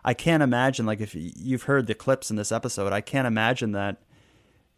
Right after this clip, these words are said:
someone's not gonna be listening to this, uh,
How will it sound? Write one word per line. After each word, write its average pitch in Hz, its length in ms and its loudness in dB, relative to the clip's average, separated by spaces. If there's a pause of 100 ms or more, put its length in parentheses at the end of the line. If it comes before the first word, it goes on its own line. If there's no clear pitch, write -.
(160)
someone's 120 520 2
not 113 180 2
gonna 110 140 -2
be 104 100 -4
listening 107 460 -2
to 110 100 -8
this, - 560 -4
uh, 87 420 -2